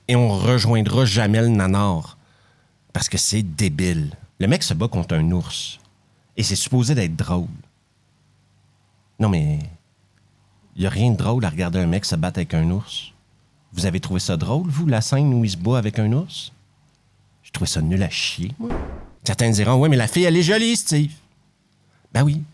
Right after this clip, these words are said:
c'est son métier. Elle est actrice. Je rappelle à tout le monde que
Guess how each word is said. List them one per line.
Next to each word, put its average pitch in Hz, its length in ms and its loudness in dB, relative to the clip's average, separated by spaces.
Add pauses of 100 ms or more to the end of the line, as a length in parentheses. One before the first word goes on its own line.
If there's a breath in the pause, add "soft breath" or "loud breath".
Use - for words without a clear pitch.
(260)
c'est - 320 -4
son - 180 0
métier. 117 400 0 (300)
Elle - 140 0
est 156 160 -2
actrice. - 640 -4 (480 soft breath)
Je 90 140 -4
rappelle 85 240 -2
à 80 60 -2
tout 82 100 -2
le 76 80 0
monde 110 420 0
que 87 260 -2